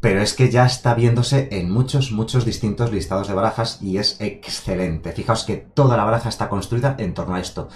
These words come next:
Todas las cartas que juega este mazo, todas son multicolores, excepto el propio héroe, ¿vale? Entonces, fijaos, el Deputy of the Tension es,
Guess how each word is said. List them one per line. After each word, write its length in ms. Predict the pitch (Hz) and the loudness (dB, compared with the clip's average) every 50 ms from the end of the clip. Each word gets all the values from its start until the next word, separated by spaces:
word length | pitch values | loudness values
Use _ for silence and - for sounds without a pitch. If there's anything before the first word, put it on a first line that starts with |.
| - - - - - - - - - | -20 -20 -20 -20 -20 -20 -20 -6 0
Todas 220 | - 160 143 143 123 | 2 4 6 6 4
las 160 | 113 - - | 4 2 0
cartas 280 | - 107 - - 101 | -2 -2 -2 -4 -6
que 100 | - 110 | -8 -8
juega 200 | - - 92 92 | -10 -6 -6 -6
este 140 | 92 - 104 | -6 -2 0
mazo, 360 | 123 156 160 - 170 - - - - | 0 0 0 -2 -4 -8 -8 -6 -2
todas 320 | 139 143 156 156 - - - | -2 0 0 -2 -4 -6 -6
son 320 | - - 135 151 - - - | 0 0 0 0 0 -2 -4
multicolores, 840 | 110 107 107 104 90 92 95 - 95 95 90 76 76 - - - - | -2 0 0 0 0 -2 -4 -2 -2 -2 -2 -2 -4 -8 -10 -10 -8
excepto 380 | 104 101 - - 92 - - 95 | -6 -6 -4 -4 -6 -4 -2 -4
el 80 | 95 | -2
propio 400 | - 113 113 117 113 110 107 - - | 0 0 0 2 2 2 2 0 -2
héroe, 320 | 101 90 80 78 76 - - | -6 -6 -4 -6 -8 -8 -4
¿vale? 220 | 95 113 127 143 - - - - - - - - | -2 -2 -2 -2 -6 -12 -18 -18 -18 -18 -12 -6
Entonces, 380 | 98 98 104 117 104 98 - - | -4 -2 0 0 -2 -2 -4 -6
fijaos, 240 | - 95 101 92 92 | -4 -4 -4 -2 -4
el 120 | 87 82 | -4 -4
Deputy 300 | 80 85 - - - - | -4 -4 -4 -4 -4 -4
of 60 | - | -4
the 80 | - 90 | -4 -4
Tension 320 | - 95 92 90 - 92 | -4 -4 -4 -4 -4 -4
es, 100 | 90 85 | -4 -4